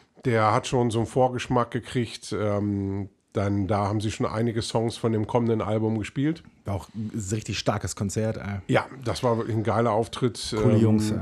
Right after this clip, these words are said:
Speaker 1: kam auch unverschä-, unver-, unverschämt gut an, muss ich
Speaker 2: Ja.
Speaker 1: sagen, aber zu Recht. Ähm,
Speaker 2: Die haben sich auch richtig den Arsch abgespielt. Also
Speaker 1: die haben richtig Bock gehabt
Speaker 2: Ja.
Speaker 1: und das haben sie auch beim Album gehabt. Ähm,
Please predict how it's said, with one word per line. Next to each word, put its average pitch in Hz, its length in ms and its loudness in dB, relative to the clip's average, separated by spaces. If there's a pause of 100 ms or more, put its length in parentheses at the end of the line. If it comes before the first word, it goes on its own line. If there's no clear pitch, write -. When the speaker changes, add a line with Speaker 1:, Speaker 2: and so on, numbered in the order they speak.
(180)
Speaker 1:
kam 147 300 2
auch 120 100 0
unverschä-, 143 540 2
unver-, 123 480 -2
unverschämt 147 720 2
gut 135 240 -2
an, 156 220 2
muss 156 180 -2
ich 120 80 6
Speaker 2:
Ja. 135 60 4
Speaker 1:
sagen, 139 380 -2
aber 110 280 0
zu - 80 0
Recht. 120 400 -2 (800)
Ähm, 107 440 0
Speaker 2:
Die 117 80 2
haben 147 100 4
sich 143 120 2
auch 127 60 0
richtig 147 220 0
den 127 140 4
Arsch 123 220 0
abgespielt. 98 720 -4 (260)
Also 98 360 -2 (260)
Speaker 1:
die 120 180 -2
haben 110 100 2
richtig 107 280 -4
Bock - 160 4
gehabt 127 360 0
Speaker 2:
Ja. 98 60 -4
Speaker 1:
und 101 400 -4
das 113 160 2
haben 123 120 4
sie 117 100 2
auch 95 100 -4
beim 98 200 4
Album 101 380 0
gehabt. - 440 -8
Ähm, 90 500 -6